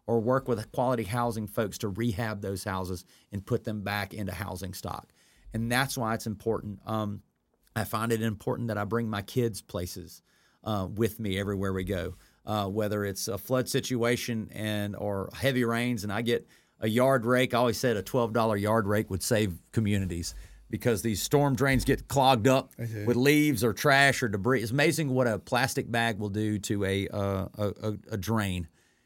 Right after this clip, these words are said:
Speaker 1: Covers the grates and then backs water up everywhere. And I take them with me to help rake these grates and to go out and do things because I need them to see communities that don't look like theirs and why it's important to serve your community, right?
Speaker 2: Yes.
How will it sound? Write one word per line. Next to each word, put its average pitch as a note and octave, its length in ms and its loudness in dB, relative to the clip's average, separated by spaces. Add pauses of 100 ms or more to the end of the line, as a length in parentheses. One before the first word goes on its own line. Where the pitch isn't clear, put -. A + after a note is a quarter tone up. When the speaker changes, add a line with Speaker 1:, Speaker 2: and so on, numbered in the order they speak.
(180)
Speaker 1:
Covers D3+ 320 4
the C3+ 80 2
grates B2+ 420 4
and A2+ 120 2
then A2+ 240 0
backs A#2 420 0
water A2 300 0
up F#2+ 100 -6
everywhere. F#2+ 440 -4 (300)
And B2+ 80 -2
I C3+ 40 4
take D#3 320 -2
them B2 180 -2
with B2 220 0
me G#2+ 200 -4
to F#2 60 -2
help G2+ 300 -2
rake A2 400 0
these F#2+ 220 -4
grates F#2 380 -6
and G2+ 80 -12
to G2 60 -8
go A2+ 260 2
out A2+ 180 0
and G2 100 -6
do F#2+ 160 -2
things F#2 340 -6
because G2 300 -4
I G2+ 80 -2
need A2+ 320 0
them A2+ 160 -2
to G2 80 -4
see A2+ 300 -2
communities G2+ 640 -4
that F#2+ 180 -6
don't G#2 220 -4
look A2+ 220 -4
like D#3 240 0
theirs G3 380 4 (300)
and A2 140 -4
why B2 180 2
it's B2 140 -2
important G#2+ 460 -4
to F#2 60 -8
serve G#2+ 480 0
your G2+ 140 -2
community, F#2 640 -2
right? F#2+ 320 0
Speaker 2:
Yes. - 200 -10